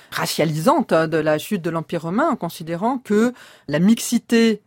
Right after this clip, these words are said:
des populations, alors c'est pas du tout les invasions barbares pour lui, c'est l'influence orientale, euh, sur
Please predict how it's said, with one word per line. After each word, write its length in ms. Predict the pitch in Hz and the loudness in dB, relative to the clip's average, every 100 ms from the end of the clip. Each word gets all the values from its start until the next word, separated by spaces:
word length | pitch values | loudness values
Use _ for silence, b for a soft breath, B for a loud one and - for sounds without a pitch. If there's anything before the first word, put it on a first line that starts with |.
| - | -8
des 80 | 151 | -4
populations, 580 | 151 170 160 170 359 359 | -4 -2 -2 -2 -2 0
alors 140 | 180 | 0
c'est 80 | - | 0
pas 100 | 214 | 0
du 200 | 185 214 | 0 -2
tout 260 | 233 233 | 2 2
les 180 | 202 170 | 2 -2
invasions 320 | 160 156 156 | -4 -4 -4
barbares 360 | 151 185 247 311 | -6 -2 -2 -4
pour 160 | - 185 | -6 -4
lui, 180 | 269 | -4
c'est 100 | - | -2
l'influence 480 | 175 208 - 220 214 | 0 0 0 -2 0
orientale, 680 | 180 175 180 202 202 180 147 b b b b - | -2 -2 -2 0 2 2 0 b b b b -2
euh, 280 | 165 156 156 | 0 0 -2
sur 580 | - 226 220 220 175 | -2 2 4 4 4